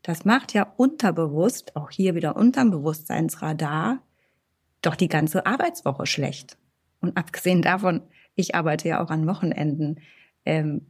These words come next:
soll das eigentlich bedeuten, an Wochenenden soll man frei haben und hoch die Hände? Was sind das alles für Labus, die wir da so nebenbei einfach mal aufs Ohr kriegen? Und genauso mit dem Fernsehen. Alles das läuft natürlich auch auf unsere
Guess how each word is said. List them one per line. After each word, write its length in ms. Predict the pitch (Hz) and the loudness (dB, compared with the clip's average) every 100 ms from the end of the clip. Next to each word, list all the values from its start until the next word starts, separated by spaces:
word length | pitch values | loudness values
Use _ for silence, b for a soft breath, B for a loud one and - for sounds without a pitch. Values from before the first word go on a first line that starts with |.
| _ _ _ | _ _ _
soll 340 | - 254 175 170 | -10 -2 0 2
das 280 | 170 - - | 0 -4 -2
eigentlich 280 | 170 160 | -2 0
bedeuten, 420 | 160 147 156 175 - | -2 -2 -2 0 0
an 160 | 160 | 0
Wochenenden 500 | 160 185 - 170 175 | 0 -2 -2 0 0
soll 180 | 165 160 | 0 0
man 180 | 156 151 | 0 -4
frei 280 | - 240 269 | -2 0 2
haben 400 | 226 196 190 175 | 2 0 0 -2
und 500 | - 165 156 - - | -2 -2 -4 -6 -4
hoch 180 | 277 - | -4 -4
die 120 | 254 | -8
Hände? 400 | 226 226 220 233 b b b _ | 0 2 2 -2 b b b _
Was 380 | - - 277 - - | -6 -6 -6 -14 -4
sind 300 | 202 180 196 | 0 0 0
das 180 | 233 | -2
alles 280 | - 196 196 | 0 -2 -2
für 160 | - 180 | -2 -2
Labus, 580 | 175 185 202 202 180 - | 0 2 2 0 -2 -2
die 120 | 170 | -2
wir 120 | 170 | -2
da 180 | 165 165 | -2 -2
so 320 | 170 165 170 b b b b b _ - | 0 -2 -4 b b b b b _ 4
nebenbei 800 | 220 254 370 370 254 190 196 - | 6 6 6 6 6 6 2 0
einfach 340 | 175 170 165 | -2 -2 -4
mal 280 | 165 160 156 | -2 0 0
aufs 240 | 175 - - | -2 -8 -4
Ohr 180 | 165 160 | -4 -4
kriegen? 480 | - - - - _ _ _ - | -10 -6 -4 -6 _ _ _ -8
Und 160 | 165 165 | -4 2
genauso 340 | 156 170 190 | 4 4 4
mit 120 | 190 | 2
dem 80 | 190 | 0
Fernsehen. 720 | - 208 233 233 156 151 156 b b b b | 0 2 4 4 2 -2 -4 b b b b
Alles 320 | 185 175 - | 2 2 0
das 260 | 214 269 | -2 0
läuft 280 | 214 233 - | 2 2 2
natürlich 580 | 202 - 196 185 - - | 0 2 0 0 -4 0
auch 240 | 254 302 | 0 0
auf 200 | - 156 | -4 -4
unsere 460 | 180 175 165 160 | -2 0 0 -2